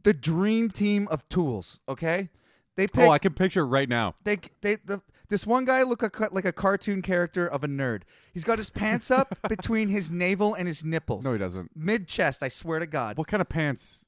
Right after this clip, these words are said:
Speaker 1: Jeans.
Speaker 2: What?
Speaker 1: Way up there. Like, high-waisted
Speaker 2: No,
Speaker 1: pants,
Speaker 2: he, no, he
Speaker 1: but for a guy.
Speaker 2: No.
Speaker 1: Yes. Yes, yes. You could see
Speaker 2: No,
Speaker 1: he
Speaker 2: those are girls' jeans, by the way. You can't buy men's jeans that
Speaker 1: he's
Speaker 2: go
Speaker 1: got
Speaker 2: up
Speaker 1: a
Speaker 2: to your
Speaker 1: belt
Speaker 2: tits.
Speaker 1: on, cinched up tight, t-shirt tucked in,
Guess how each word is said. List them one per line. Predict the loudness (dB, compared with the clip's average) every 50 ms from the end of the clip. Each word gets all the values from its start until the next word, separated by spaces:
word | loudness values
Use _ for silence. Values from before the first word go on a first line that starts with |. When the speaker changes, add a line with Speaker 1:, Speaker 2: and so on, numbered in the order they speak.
| _
Speaker 1:
Jeans. | -6 -2 0 0 0 0 -2 -6 -10 -16 -6 _
Speaker 2:
What? | 8 10 12 12 10 8 4 -8 -6 -2
Speaker 1:
Way | 0 0 2 2 2 0
up | 0 0 _ 0
there. | 2 2 2 0 -2
Like, | -2 -2 0
high-waisted | 2 4 4 4 4 2 0 -2 -2 -4 -6 -8 -2 2
Speaker 2:
No, | 6 8 8 8
Speaker 1:
pants, | 6 2
Speaker 2:
he, | 0 0
no, | 2 4 4 4
he | 4 2
Speaker 1:
but | 2 0 0
for | 2 2 2 2
a | 2
guy. | 2 2 2 2 0 -2 -6 -10 -10 -6 -2
Speaker 2:
No. | 0 0 0 0 -2 -6 -10 -4 2
Speaker 1:
Yes. | 4 6 6 4 2 -2 -10 -18 -20 -20 -20 _ _ -20 -8 -2
Yes, | 2 4 4 4 4 2 -4 -12 -4
yes. | 0 2 2 2 2 0 -4 -12 -16 -16 -10
You | -6 -4 -4
could | -2 -4 -4
see | -4 -4 -2 0 0 0 0
Speaker 2:
No, | 0 2
Speaker 1:
he | 2
Speaker 2:
those | 2 4 2
are | 2
girls' | 4 4 6 6 6 4 0
jeans, | -2 -2 -2 -2 -2
by | 0 0 0
the | 0
way. | 0 0 0 0
You | 0 0
can't | 2 2 2 2 2 2
buy | 2 4 6 6 4 4
men's | 2 0 -2 -2 -4 -6
jeans | -6 -6 -4 -2 -2
that | 0 0
Speaker 1:
he's | 4
Speaker 2:
go | 6 8
Speaker 1:
got | 8 8
Speaker 2:
up | 6
Speaker 1:
a |
Speaker 2:
to | 4
your | 4 6
Speaker 1:
belt | 8 8 8 8
Speaker 2:
tits. | 8 8
Speaker 1:
on, | 8 8 8 6 2 -2 -8
cinched | -14 -16 -8 -2 -2 0 0 0 0 0
up | 0 0 2
tight, | 2 4 4 4 2 _ _ -4
t-shirt | 0 2 2 2 2 2 0 0 2
tucked | 2 2 2 2 0 0
in, | -2 0 -2 -4 -8